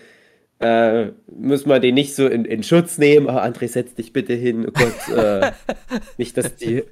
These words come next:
Speaker 1: Bandscheiben gleich rausfliegen.“
Speaker 2: <laughs>
Speaker 1: Ähm, ich denk, da kann man gut mit arbeiten. Ich glaub auch,
Speaker 2: Ja.
Speaker 1: dass, also das ist jetzt nur so meine, meine Vermutung. Ich glaube, wenn du das richtig, so, so die, die Waffe, dein Körper,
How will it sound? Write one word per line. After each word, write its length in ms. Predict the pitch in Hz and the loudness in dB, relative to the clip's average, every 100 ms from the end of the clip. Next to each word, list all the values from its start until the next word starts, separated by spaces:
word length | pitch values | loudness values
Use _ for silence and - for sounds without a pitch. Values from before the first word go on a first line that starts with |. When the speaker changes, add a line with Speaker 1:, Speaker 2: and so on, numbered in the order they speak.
| - | 2
Speaker 1:
Bandscheiben 480 | 143 143 151 123 | 2 4 4 4
gleich 300 | 113 110 107 | 6 2 4
rausfliegen.“ 540 | 107 117 - - 247 156 | 4 4 4 2 2 2
Speaker 2:
<laughs> 840 | - 220 - - - - - 110 - | 0 -6 -6 -10 -16 -16 -16 -12 -2
Speaker 1:
Ähm, 580 | 117 117 117 117 113 113 | 4 6 6 4 2 -2
ich 160 | 135 - | -6 2
denk, 200 | 175 240 | 4 6
da 100 | 214 | 4
kann 200 | 202 214 | 4 2
man 120 | 190 | 2
gut 160 | 214 233 | 0 -2
mit 120 | 196 | 0
arbeiten. 320 | - 190 165 | 0 2 0
Ich 100 | 127 | 0
glaub 260 | - 165 233 | 2 2 2
auch, 160 | - 160 | 0 0
Speaker 2:
Ja. 60 | |
Speaker 1:
dass, 400 | 147 170 - - - | 0 -2 -4 -10 -4
also 180 | 131 - - _ _ _ | -4 -4 -18 _ _ _
das 100 | - | -6
ist 60 | - | -2
jetzt 180 | 147 165 | 0 2
nur 100 | 160 | 4
so 140 | 156 | 4
meine, 360 | 135 135 127 117 | 4 4 4 2
meine 280 | 113 117 120 | 2 2 0
Vermutung. 580 | - 127 160 202 170 | 0 2 0 0 2
Ich 140 | 117 113 | 0 0
glaube, 380 | 139 135 - 151 | 2 2 2 2
wenn 300 | 139 131 - _ | 2 0 -4 _
du 220 | 196 254 | -4 -2
das 380 | - 185 156 - | 2 2 0 0
richtig, 560 | 214 262 - 226 - _ - | 0 0 -4 -4 -6 _ -16
so, 260 | 135 139 | -8 -8
so 160 | - 131 | -6 -8
die, 220 | - 113 | -8 -12
die 180 | - 113 | -12 -6
Waffe, 380 | 139 208 - 127 | -4 0 4 4
dein 240 | 113 127 123 | 4 2 2
Körper, 640 | - 202 254 117 73 - | 6 6 6 4 4 -2